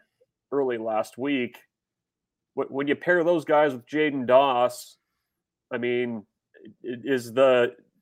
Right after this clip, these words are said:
from, from where things were when Mickey Joseph came to Nebraska, has he completely ripped everything down to the studs at this point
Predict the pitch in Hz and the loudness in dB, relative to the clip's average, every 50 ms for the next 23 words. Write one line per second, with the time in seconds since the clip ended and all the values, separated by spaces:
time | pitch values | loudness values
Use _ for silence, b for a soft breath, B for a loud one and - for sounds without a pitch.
0 | _ _ _ _ - 151 135 131 - - 156 135 131 123 143 160 190 180 - - | _ _ _ _ -10 -10 -10 -10 -4 -2 -2 -2 0 2 4 4 4 4 2 0
1 | 180 165 160 143 120 117 127 139 143 147 147 143 135 127 120 127 131 127 - 127 | -2 -2 -2 -2 -4 -4 -2 0 2 2 2 2 0 -2 -2 -4 -8 -8 -8 -10
2 | 113 101 - 123 123 127 117 - 123 110 - - 127 123 127 127 120 117 107 98 | -10 -6 -4 -2 -2 -2 -4 -6 -12 -14 -10 -8 -8 -6 -4 -4 -4 -4 -4 0
3 | 107 113 120 127 127 123 - - 120 113 110 107 107 110 113 117 113 - - 131 | 2 4 6 6 6 4 0 -2 -2 0 2 2 0 0 -2 -4 -4 -4 -6 -6
4 | 127 - 139 113 - - 135 139 135 131 127 127 117 113 120 127 123 - - 120 | -4 -4 -6 -8 -6 -4 -4 -2 -2 0 0 0 0 0 0 -2 -2 0 0 0
5 | 117 117 123 113 - 131 120 113 107 113 113 110 113 113 117 110 110 110 - - | 2 0 -2 -2 -4 -4 -6 -2 0 0 2 2 0 -2 -4 -4 -6 -8 -10 -2
6 | - 131 131 135 110 113 110 101 - 110 101 - _ - 117 107 110 113 - | 2 2 2 2 2 -2 -8 -8 -10 -12 -12 -14 _ -10 -8 -8 -8 -8 -12